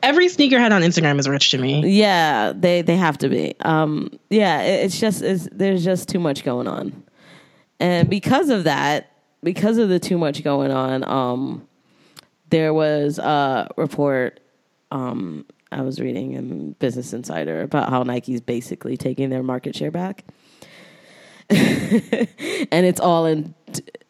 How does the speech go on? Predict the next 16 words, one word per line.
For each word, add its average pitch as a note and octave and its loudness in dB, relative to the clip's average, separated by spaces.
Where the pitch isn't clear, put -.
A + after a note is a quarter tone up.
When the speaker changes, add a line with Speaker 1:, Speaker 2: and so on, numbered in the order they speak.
Speaker 2:
m-, F3 -2
mostly E3+ 0
due D#3 0
in C#3 -4
part C3+ -4
to, C#3 -2
um, C3 -2
them B2 -4
coming C3 -4
back A2+ -6
on B2 -8
the B2 -8
scene, B2+ -8
the D3 -2
running A#2+ -4
scene, G#2 -10